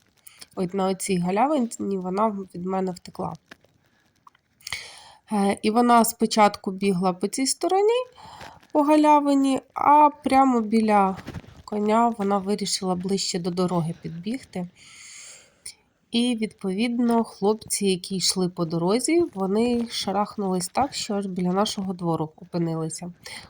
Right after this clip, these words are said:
Хоча вона навіть на дорогу не вибігла. Вона завернула і побігла до Мілана. До Мілана добігла,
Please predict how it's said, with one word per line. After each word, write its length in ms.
Хоча 240
вона 220
навіть 300
на 140
дорогу 320
не 120
вибігла. 460
Вона 280
завернула 920
і 160
побігла 540
до 180
Мілана. 540
До 100
Мілана 380
добігла, 580